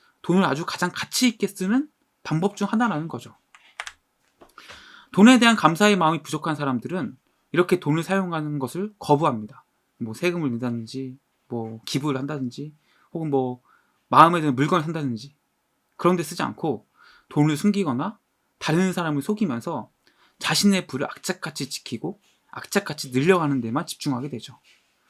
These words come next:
이게 바로 돈에 대해서 감사한 마음이 부족한 사람들인 거예요. 돈을 사랑하지 않는 사람들인 거죠. 어, 이런 말이 있습니다. 꽃을 사랑하는 사람과 꽃을 좋아하는 사람, 이 둘의 차이점 여러분 아시나요?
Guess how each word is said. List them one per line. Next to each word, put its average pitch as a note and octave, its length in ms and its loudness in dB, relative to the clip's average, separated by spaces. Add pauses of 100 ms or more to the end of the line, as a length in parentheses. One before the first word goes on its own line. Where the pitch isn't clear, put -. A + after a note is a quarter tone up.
(160)
이게 A3 140 4
바로 F#3 180 4
돈에 E3 320 0
대해서 D3 520 -2 (100)
감사한 D3 340 2
마음이 C3+ 160 0
부족한 - 240 -6
사람들인 D#3 360 -8
거예요. G#2+ 180 -14 (280)
돈을 A3+ 380 6 (360)
사랑하지 A#3+ 420 2
않는 D3+ 220 0
사람들인 E3+ 400 -8
거죠. A2+ 220 -20 (680)
어, D3 80 2
이런 A#3 160 10
말이 F3+ 180 6
있습니다. A2 340 -8 (600)
꽃을 B3+ 320 2
사랑하는 G#3+ 420 2
사람과 B2+ 560 -4 (120)
꽃을 A3+ 300 0
좋아하는 C#3 420 0
사람, A2 260 -10 (120)
이 D3 120 -4
둘의 D3 200 -2
차이점 G#3+ 300 -4
여러분 B2 220 -4
아시나요? A2+ 380 -10